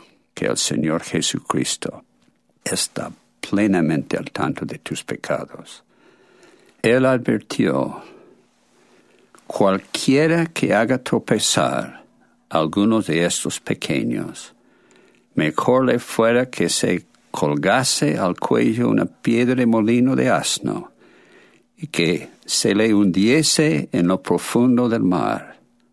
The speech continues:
Debes saber que en algún momento, de alguna forma, tu abuso se hará público.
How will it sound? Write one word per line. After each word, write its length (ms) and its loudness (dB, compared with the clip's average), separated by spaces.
Debes 540 2
saber 800 0
que 120 0
en 100 4
algún 360 4
momento, 760 0
de 120 2
alguna 480 4
forma, 720 0
tu 200 0
abuso 500 2
se 260 2
hará 240 2
público. 880 -4